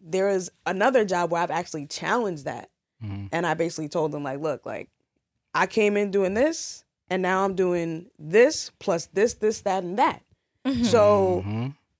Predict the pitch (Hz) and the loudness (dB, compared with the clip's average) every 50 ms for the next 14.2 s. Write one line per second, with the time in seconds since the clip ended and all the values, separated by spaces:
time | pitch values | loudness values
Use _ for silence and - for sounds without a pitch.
0 | _ _ _ _ _ - - 185 190 185 220 311 311 269 - - 294 330 339 302 | _ _ _ _ _ -4 -2 -2 0 2 4 4 4 2 2 0 -2 0 0 0
1 | 262 247 214 202 208 208 - 214 208 185 175 175 165 165 160 - 156 160 151 143 | 0 0 0 0 0 0 0 0 -2 -2 -2 -2 -4 -6 -4 -4 -4 -4 -4 -6
2 | 156 - - 165 - - 233 277 285 247 185 165 151 151 - - - - _ _ | -8 -10 -12 -10 -6 -4 -2 -2 -2 -2 -4 -4 -6 -10 -14 -16 -20 -20 _ _
3 | - 117 107 101 98 90 - - 175 175 170 170 160 143 - - - 214 226 233 | -6 -4 -4 -4 -4 -6 -6 -4 2 4 4 4 4 2 -4 -2 0 2 2 4
4 | 233 233 220 220 214 202 175 180 170 185 202 202 185 190 190 180 170 156 151 147 | 4 4 2 2 2 0 -2 -4 -4 -4 -4 -4 -4 -4 -4 -4 -6 -8 -10 -14
5 | 156 139 - 156 160 165 151 143 139 139 156 180 240 233 - - - 190 202 226 | -14 -14 -14 -10 -8 -6 -6 -6 -6 -8 -4 -2 -2 -2 -2 -2 -2 -2 0 0
6 | 233 226 226 196 - 202 185 175 220 262 254 - - - 247 247 240 220 - - | 0 -2 -4 -4 -4 -4 0 4 4 2 2 2 -2 -2 0 0 0 -2 -4 -8
7 | _ _ - - _ - 220 247 247 240 - - 240 233 233 220 220 214 208 202 | _ _ -20 -16 _ -6 -4 -4 -4 -6 -6 -4 -2 -2 0 0 0 0 -2 -2
8 | - - - - - - - - - - - - - 269 311 359 - 285 233 226 | -4 -6 -12 -12 -16 -20 -20 -20 -20 -20 -8 0 2 2 4 4 2 0 2 2
9 | 226 220 220 233 262 - _ _ _ _ _ _ _ _ _ _ _ _ _ _ | 2 2 0 -2 -4 -6 _ _ _ _ _ _ _ _ _ _ _ _ _ _
10 | _ _ _ - 185 226 233 196 190 170 175 - 175 180 180 - - 208 180 156 | _ _ _ -2 0 0 2 2 2 2 2 2 0 -2 -2 -2 -2 -2 -2 -2
11 | - _ - 202 208 220 214 226 220 214 202 202 208 190 185 214 285 339 294 233 | -4 _ 0 0 2 2 2 2 2 4 2 2 2 2 4 4 6 6 6 4
12 | 226 240 247 269 - _ - 240 214 220 220 220 214 208 208 226 392 - 247 233 | 4 2 -2 -4 -4 _ 2 2 2 4 2 4 4 4 4 4 4 4 4 2
13 | 226 220 196 196 214 202 - - 247 247 214 - - 196 240 233 202 - 214 185 | 2 2 0 -2 -2 -4 -2 -2 0 0 0 -2 -2 -2 0 0 0 -2 -2 -2
14 | 175 170 175 214 - | -2 -4 -6 -8 -10